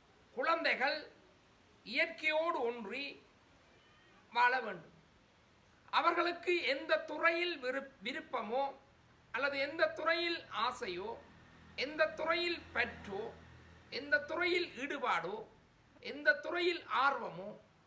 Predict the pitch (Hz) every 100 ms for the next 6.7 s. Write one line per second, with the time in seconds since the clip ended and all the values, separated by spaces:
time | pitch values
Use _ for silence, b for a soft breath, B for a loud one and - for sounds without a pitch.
0 | _ _ - 277 294 294 311 349 349 349
1 | - - 262 311 - - 233 247 311 -
2 | 254 214 180 156 180 214 214 _ _ _
3 | _ - 247 302 392 - 359 359 359 349
4 | 269 320 330 294 247 226 196 160 160 208
5 | 226 - _ _ _ _ - 262 294 294
6 | 330 339 349 349 339 349